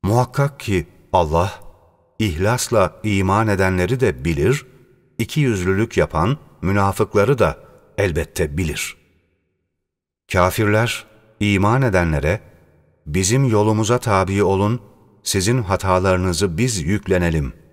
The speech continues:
derler. Halbuki kendileri onların hatalarından hiçbir şey yüklenecek değillerdir. Şüphesiz onlar kesinlikle yalancıdırlar. Fakat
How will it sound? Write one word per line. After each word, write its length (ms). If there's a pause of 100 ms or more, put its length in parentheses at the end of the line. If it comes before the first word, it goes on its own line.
derler. 520 (680)
Halbuki 680
kendileri 640 (400)
onların 420
hatalarından 880 (380)
hiçbir 300
şey 320
yüklenecek 800
değillerdir. 760 (640)
Şüphesiz 720 (200)
onlar 500 (420)
kesinlikle 600
yalancıdırlar. 1040 (1120)
Fakat 580